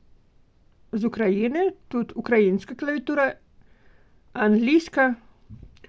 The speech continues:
а тут чисто німецька. Так що воно не совпадає ні з українською, нічого, то я не можу написати. Пенал, таблетки,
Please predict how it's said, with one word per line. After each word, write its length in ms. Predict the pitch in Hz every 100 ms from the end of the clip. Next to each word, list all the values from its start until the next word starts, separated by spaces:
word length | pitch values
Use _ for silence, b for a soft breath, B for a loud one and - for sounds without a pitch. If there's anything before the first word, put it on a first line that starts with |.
| b b b
а 140 | - 220
тут 300 | 220 339 339
чисто 360 | - 254 262
німецька. 580 | 240 247 220 196 190 -
Так 240 | 185 220 -
що 100 | 220
воно 140 | 220
не 80 | 226
совпадає 580 | 247 - 233 202 202 202
ні 180 | 208
з 60 | 196
українською, 680 | 196 196 202 220 220 - 214
нічого, 540 | 226 - 294 311 302 - b b b b b _ _ _
то 120 | - 202
я 160 | 214
не 140 | 226 208
можу 240 | 214 208
написати. 520 | 214 214 208 180 175 - _ - - _ - _ b b b b b - -
Пенал, 460 | 233 220 240 370 381 b b b b b b _ - b b b b _ -
таблетки, 760 | 240 208 226 269 - 220 311